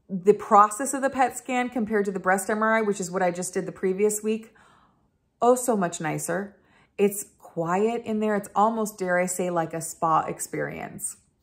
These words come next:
Um, yeah, the imaging, whatever machines they use for the imaging is just, it's just so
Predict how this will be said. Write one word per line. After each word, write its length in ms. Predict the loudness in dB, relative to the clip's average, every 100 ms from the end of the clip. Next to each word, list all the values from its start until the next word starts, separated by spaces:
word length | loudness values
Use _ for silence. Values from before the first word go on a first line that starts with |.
| _ _ _ _ _ _ _ -10 0
Um, 440 | 2 2 -2 -6 -4
yeah, 320 | 4 4 4
the 120 | -2
imaging, 640 | 0 2 0 0 -2 -2 0
whatever 300 | 2 4 2
machines 400 | 0 -4 -6 -4
they 80 | -2
use 140 | -2
for 100 | -4
the 120 | -4
imaging 360 | -4 -6 -6 -8
is 300 | -8 -10 -12
just, 280 | -12 -14 -14
it's 180 | -14 -12
just 220 | -12 -10
so 460 | -6 -4 -2 -4